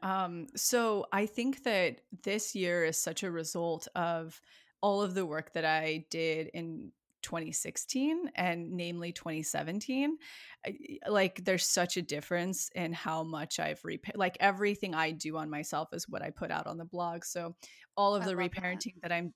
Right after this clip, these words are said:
Speaker 1: I've done, getting very specific, how often I'm doing the daily reprogramming exercise.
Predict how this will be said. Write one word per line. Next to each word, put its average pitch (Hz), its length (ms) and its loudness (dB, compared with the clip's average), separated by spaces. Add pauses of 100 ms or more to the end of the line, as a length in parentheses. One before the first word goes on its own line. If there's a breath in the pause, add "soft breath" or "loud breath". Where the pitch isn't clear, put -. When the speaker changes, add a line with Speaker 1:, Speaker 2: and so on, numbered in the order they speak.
Speaker 1:
I've 170 240 -4
done, 165 520 0
getting 170 260 -2
very 160 180 0
specific, 180 680 -2
how 175 260 0
often 185 340 0
I'm 175 120 0
doing 165 180 -2
the 165 80 -4
daily 165 240 -4
reprogramming 160 640 -4
exercise. 160 640 -4